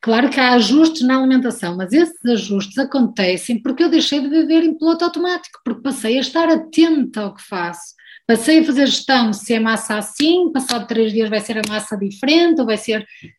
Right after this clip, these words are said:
eu faço essa gestão. E até agora não, era tudo, não havia um planeamento, não havia uma estruturação. Agora há um, agora estou, eh, por inteiro, é um bocado isso.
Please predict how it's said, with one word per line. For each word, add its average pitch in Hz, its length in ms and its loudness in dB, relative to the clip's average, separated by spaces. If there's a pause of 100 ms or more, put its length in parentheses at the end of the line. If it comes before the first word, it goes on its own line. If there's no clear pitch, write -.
eu 277 80 0
faço - 320 2
essa 254 220 0
gestão. 190 580 -4 (460)
E 269 80 6
até 285 200 2
agora 349 280 4
não, 466 340 0
era 277 220 2
tudo, 277 880 0 (480)
não 381 240 0
havia 370 300 4
um 262 120 4
planeamento, 233 480 2
não 269 80 2
havia 285 200 0
uma 294 100 0
estruturação. 240 1040 -4
Agora 262 320 2
há 311 60 0
um, 320 360 0 (400)
agora 311 220 2
estou, 359 440 -4 (120)
eh, - 220 -14
por 330 100 0
inteiro, 381 420 0
é - 20 -2
um 269 60 -2
bocado 285 240 -2
isso. 339 240 -4